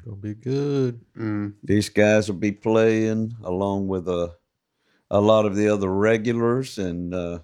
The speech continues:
Speaker 3: some, uh,
Speaker 1: Great lineup.
Speaker 3: Great lineup of,
Speaker 2: Mm-hmm.
Speaker 3: uh, of groups, and I think we'll have a little flyer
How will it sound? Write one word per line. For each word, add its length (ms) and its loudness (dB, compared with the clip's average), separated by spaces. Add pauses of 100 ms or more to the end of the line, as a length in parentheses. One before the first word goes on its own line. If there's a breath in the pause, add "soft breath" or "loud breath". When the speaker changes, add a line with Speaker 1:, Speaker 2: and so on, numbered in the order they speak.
(760)
Speaker 3:
some, 420 -4
uh, 280 -2 (520)
Speaker 1:
Great 260 -2
lineup. 420 -10 (260)
Speaker 3:
Great 220 4
lineup 500 -4
of, 60 -6
Speaker 2:
Mm-hmm. 180 -8
Speaker 3:
uh, 480 -12
of 140 -16
groups, 360 -2
and 320 -2 (140)
I 120 -4
think 280 -4
we'll 240 0
have 240 2
a 80 0
little 220 -2
flyer 720 0